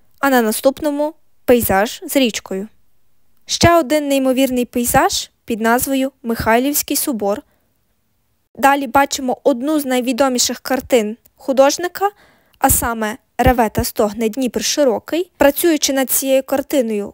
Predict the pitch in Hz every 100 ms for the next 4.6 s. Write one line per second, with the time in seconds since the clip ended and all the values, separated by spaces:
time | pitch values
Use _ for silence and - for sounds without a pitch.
0 | - 240 277 254 247 247 262 254 226 -
1 | 247 - 233 - 233 - 240 240 233 302
2 | 349 _ _ _ _ - 262 247 233 247
3 | 285 277 254 240 330 349 339 240 226 -
4 | 254 294 208 - 226 262